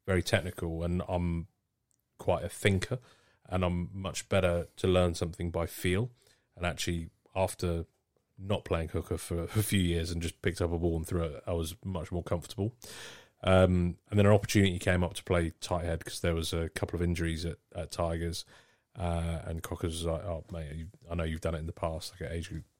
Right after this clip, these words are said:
and stuff. You jump in there for us, <laughs> no judgment," and actually went all right. Um, and then, you know, the, I think Coley came back from England duty and Logo was back from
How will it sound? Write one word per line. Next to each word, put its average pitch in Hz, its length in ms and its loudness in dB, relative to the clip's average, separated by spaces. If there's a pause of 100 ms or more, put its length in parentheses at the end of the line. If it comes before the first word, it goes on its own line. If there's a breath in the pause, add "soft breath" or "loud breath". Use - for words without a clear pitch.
and 95 100 -8
stuff. - 360 -4
You 85 120 -4 (800)
jump 82 240 -4
in 82 120 2
there 80 100 2
for 82 280 0
us, - 180 -6 (180)
<laughs> - 220 -12
no 92 120 4
judgment," 85 440 2
and 95 100 2
actually 98 240 2
went 90 140 6
all 87 80 6
right. 90 180 6 (640 loud breath)
Um, 82 540 4 (300)
and 95 180 6
then, 87 400 8 (320)
you 110 80 -4
know, 85 120 2
the, 82 520 0
I - 340 -20
think 80 160 -10
Coley 85 280 2
came 80 240 -4
back 82 180 -4
from - 180 -6
England 82 280 -2
duty 82 400 -2
and 80 240 -8
Logo 85 320 0
was 82 160 -2
back 85 220 -4
from 82 340 -8